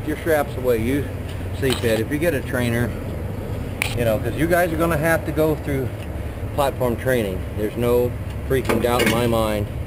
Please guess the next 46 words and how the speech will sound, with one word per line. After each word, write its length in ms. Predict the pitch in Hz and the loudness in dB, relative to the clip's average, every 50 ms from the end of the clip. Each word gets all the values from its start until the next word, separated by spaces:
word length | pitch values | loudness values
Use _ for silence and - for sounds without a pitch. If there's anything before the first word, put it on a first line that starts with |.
| - - - - - - - - - - - - - - - - - - - - | -6 -6 -8 -8 -6 -2 0 2 2 2 2 0 0 -2 -4 -6 -6 -6 -6 -2
Don't 260 | 127 135 143 151 135 | 2 2 2 2 0
just 200 | 139 135 127 - - | -2 -2 -2 0 2
go 100 | 147 135 | 2 2
out 180 | 131 123 107 | 2 2 0
there 140 | - 127 117 | 0 0 -2
bare 300 | 104 95 101 123 120 120 | 0 0 2 2 2 2
naked 340 | 120 120 120 110 117 120 104 | 2 0 0 0 0 -2 -2
with 100 | 104 101 | -2 -2
no 320 | 104 117 123 131 127 117 | 0 2 2 4 4 4
idea 300 | 113 104 101 98 104 104 | 4 2 2 2 0 0
what 140 | 104 104 - | 0 -2 -2
the 60 | - 85 | -4 0
hell 200 | 110 113 117 120 | 2 2 4 4
you're 140 | 120 113 110 | 2 0 0
doing. 260 | 123 123 123 123 120 | 0 0 0 0 0
You 100 | 120 117 | -2 -2
can 120 | 123 95 - | -4 -6 -4
kill 160 | 123 117 113 110 | -2 -2 -2 -2
people. 320 | - 117 110 110 110 110 - - - - - - - - - - - - - - - - - - - - - - - - - - - - - - - - - - - - - - - - - - - - - - - - - - - - - - - - - - - - - - - - - - - - - | -2 -4 -4 -4 -6 -8 -8 -8 -10 -10 -10 -10 -10 -10 -10 -10 -10 -10 -10 -10 -10 -8 -8 -10 -10 -10 -10 -10 -8 -8 -8 -8 -8 -10 -8 -8 -8 -8 -8 -8 -8 -8 -8 -8 -8 -8 -8 -10 -10 -10 -10 -10 -10 -10 -10 -10 -10 -10 -10 -10 -10 -8 -8 -8 -8 -8 -8 -8 -6 -6 -8 -8 -8 -6 -4
Uh, 240 | 110 104 101 98 98 | -4 -2 -2 -2 -2
it'd 160 | 131 135 131 | -2 -2 0
been 160 | - 165 165 | 2 2 2
a 40 | 156 - | 2 2
few 160 | 165 165 160 | 2 2 4
years 240 | 160 160 165 156 - | 4 4 2 2 0
since 180 | 143 131 - | -2 0 2
I'd 140 | 143 143 139 | 2 2 2
done 140 | 151 156 151 | 2 2 2
platform. 440 | 160 160 160 165 - 165 165 165 165 | 2 0 0 0 0 0 0 2 2
I 60 | 156 | 2
had 160 | 156 165 156 | 2 2 0
to 80 | 151 147 | 0 -2
go 80 | 156 | -2
take 240 | - - 151 143 139 | 0 0 0 0 0
a 100 | 143 123 | 0 -2
three-day 400 | - - 139 139 123 131 131 - | -2 -2 -4 -2 0 2 2 2
refresher 600 | 127 127 123 - 147 147 143 139 - 131 127 123 | 2 2 0 2 2 2 2 2 2 0 0 0
at 40 | 117 | 2
Landstar, 500 | 120 123 127 135 - - 139 143 139 127 | 2 2 2 2 2 2 4 4 4 4
and 200 | 123 120 117 131 | 2 2 2 2
that's 220 | 147 143 - - | 2 0 0 -2
fun. 340 | - - 131 113 95 - - | -2 -2 -2 0 0 0 2
I 680 | - - - - - - - - - - 220 214 - - | 2 2 2 2 0 0 -2 0 0 0 2 2 2 2
have 920 | 202 190 180 175 - - - - - - - - 180 - - - - - | 2 2 0 0 -2 -2 -2 -2 -2 0 0 -2 -2 -2 -2 -4 -4 -4
zero 500 | - - - - 160 180 175 170 165 160 | -2 0 0 2 2 2 2 2 2 2
complaints 640 | 151 - 147 135 - - 143 135 135 131 131 - | 0 -2 -4 -4 -2 0 0 0 0 -2 -2 -6